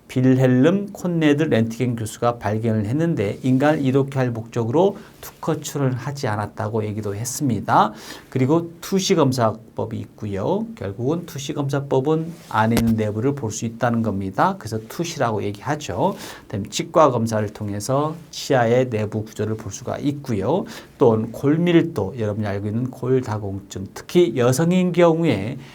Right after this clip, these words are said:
폐경이 오게 되면 아무래도 에스트로겐 호르몬이 분비가 부족하다 보니까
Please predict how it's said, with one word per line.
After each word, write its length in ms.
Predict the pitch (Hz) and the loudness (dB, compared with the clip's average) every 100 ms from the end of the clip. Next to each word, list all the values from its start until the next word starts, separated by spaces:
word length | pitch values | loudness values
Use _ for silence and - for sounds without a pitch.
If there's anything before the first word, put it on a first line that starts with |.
| - - | -20 -20
폐경이 560 | - 175 175 170 165 170 | -4 0 2 4 4 2
오게 340 | 110 107 135 | 0 0 0
되면 360 | 143 139 107 104 | 2 2 2 -2
아무래도 760 | 113 117 117 117 117 143 143 143 | -2 0 2 0 2 4 2 0
에스트로겐 720 | 120 113 - 131 127 113 113 - | -4 -4 -2 0 2 0 -2 -8
호르몬이 640 | 120 117 104 110 156 190 190 - - - - | -4 -2 0 4 4 4 0 -8 -20 -20 -4
분비가 640 | 120 113 120 123 143 156 - | 0 2 4 4 4 2 -6
부족하다 520 | - 131 120 123 117 | -10 -6 -2 0 0
보니까 640 | 110 104 101 - 160 196 | 0 -2 -2 4 6 6